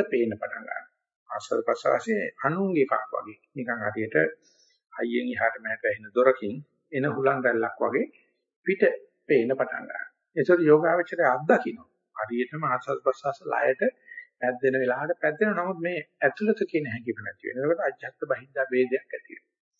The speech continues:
සමහරට දුරේ සංසිකය කියලා භේදයක් ඇති වෙනවා. සමහරට බඹ ගණන් ඈතින් ඈතට යනවා පේනවා. අනිත් එක මොලේ ඇතුළට යනවා වගේ ඇතුළට යනවා පේනවා. තිබිච්ච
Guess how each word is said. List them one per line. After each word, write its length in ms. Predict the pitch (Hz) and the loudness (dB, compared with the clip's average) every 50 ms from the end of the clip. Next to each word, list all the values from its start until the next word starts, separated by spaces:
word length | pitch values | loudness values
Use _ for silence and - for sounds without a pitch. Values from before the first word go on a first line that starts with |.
| - - - - - - | -20 -18 -18 -18 -18 -12
සමහරට 460 | - - 151 156 165 170 185 220 175 | -8 -6 -4 0 0 0 0 0 2
දුරේ 300 | 151 165 175 190 185 170 | 2 4 6 6 6 6
සංසිකය 400 | - 160 156 156 147 156 147 139 | 4 4 2 2 0 -2 -4 -2
කියලා 240 | 131 - 131 127 123 | 0 0 0 2 2
භේදයක් 360 | 131 120 117 - 117 110 - | 2 0 0 0 -2 0 0
ඇති 200 | - 117 113 - | 0 0 2 2
වෙනවා. 220 | 131 151 165 147 | 0 0 0 -2
සමහරට 280 | 151 143 139 139 170 165 | -2 0 0 0 0 0
බඹ 180 | 139 131 127 135 | 0 0 0 2
ගණන් 280 | 131 135 123 131 127 120 | 2 2 2 0 -2 -2
ඈතින් 320 | 117 123 123 - - 139 139 | 0 0 0 -2 -4 -8 -4
ඈතට 320 | 143 147 160 156 196 180 | -2 0 0 2 0 0
යනවා 280 | - 156 127 110 107 107 | -2 -2 -2 -2 -2 -2
පේනවා. 340 | - 98 101 104 120 175 - - _ _ _ _ _ _ _ - | -2 -4 -4 -2 -2 -4 -4 -6 _ _ _ _ _ _ _ -2
අනිත් 240 | - 143 151 147 - | 0 0 0 0 -2
එක 140 | 175 170 185 190 | -2 -2 -2 -2
මොලේ 300 | 170 160 156 175 185 180 | -2 0 0 2 4 4
ඇතුළට 320 | 156 151 - 175 170 175 | 2 2 0 -2 2 4
යනවා 260 | 170 165 160 165 175 | 4 4 4 0 -2
වගේ 140 | 196 202 208 | 0 2 2
ඇතුළට 280 | 180 175 180 175 170 165 | 4 6 6 6 6 6
යනවා 220 | 139 135 147 175 | 4 2 2 0
පේනවා. 320 | - - - - - _ _ _ _ _ _ _ _ _ _ _ _ _ _ - 117 104 101 104 - _ | 0 -2 -4 -4 -8 _ _ _ _ _ _ _ _ _ _ _ _ _ _ -16 -14 -12 -12 -14 -14 _
තිබිච්ච 440 | - - 135 123 131 143 - - | -14 -12 -10 -10 -10 -12 -6 -4